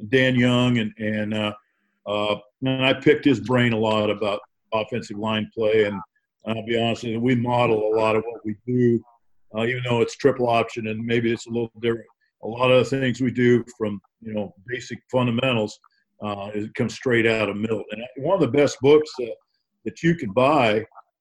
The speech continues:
is The Pipeline by Milt Tenopir. And I think his wife's probably still got a case of them in the basement that, you know, not everybody bought it. But boy, if you're an O-line guy,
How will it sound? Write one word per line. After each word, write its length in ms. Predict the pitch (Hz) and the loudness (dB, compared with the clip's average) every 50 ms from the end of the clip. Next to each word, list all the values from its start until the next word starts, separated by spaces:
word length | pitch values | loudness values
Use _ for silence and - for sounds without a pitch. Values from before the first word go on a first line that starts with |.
| _ | _
is 240 | - 117 120 110 110 | -2 -2 -2 -2 -2
The 80 | 113 - | -6 -4
Pipeline 680 | - 131 131 151 156 151 - - 135 113 110 117 107 | 0 2 2 2 2 0 -2 -4 -2 0 0 -2 -2
by 100 | 107 117 | -2 -2
Milt 280 | 110 117 127 123 127 - | 0 0 0 -2 -2 -4
Tenopir. 380 | - 135 143 139 - - - - _ - | -4 -2 -2 -4 -4 -8 -14 -18 _ -14
And 140 | 101 110 123 | -8 -6 -4
I 60 | 135 | -2
think 240 | 139 135 131 135 _ _ _ - | -2 -2 -4 -6 _ _ _ -10
his 240 | 113 117 113 104 | -8 -8 -6 -4
wife's 320 | 113 120 127 135 131 123 - | 0 2 4 4 4 2 0
probably 240 | - 127 113 113 - | 0 0 0 0 -2
still 220 | - - 135 117 | -2 -2 -2 -2
got 140 | 117 120 104 | -2 -2 -6
a 60 | - | -6
case 420 | - - 135 139 139 143 139 - 135 | -4 -2 0 2 2 0 -2 -2 -8
of 100 | 117 98 | -8 -6
them 120 | 113 110 107 | -6 -4 -4
in 80 | 107 | -4
the 120 | 104 92 - | -6 -8 -8
basement 400 | - 117 123 120 - - - - _ _ _ _ _ _ _ _ _ _ _ - | -8 -10 -10 -10 -10 -18 -20 -20 _ _ _ _ _ _ _ _ _ _ _ -2
that, 260 | 107 107 107 107 107 - | 0 2 2 0 0 0
you 80 | - 117 | -2 0
know, 120 | 117 117 | 0 2
not 220 | 120 131 127 127 | 2 2 4 4
everybody 540 | 131 120 127 120 104 117 117 120 131 123 113 - - - - 117 113 113 107 | 4 4 2 0 0 0 2 2 2 2 0 -4 -8 -10 -4 0 0 0 0
bought 280 | 95 110 113 110 113 107 | 0 -2 0 0 0 -2
it. 60 | 104 | -2
But 180 | 107 101 _ 107 | -6 -10 _ -6
boy, 220 | 120 123 123 120 | -2 2 2 2
if 120 | 107 - | 2 0
you're 160 | - 143 147 135 | 0 2 4 4
an 60 | 123 | 4
O-line 440 | 127 127 135 127 123 127 127 131 123 | 4 2 0 -2 -6 -4 -4 0 2
guy, 340 | 131 127 131 131 131 127 | 2 4 4 4 4 2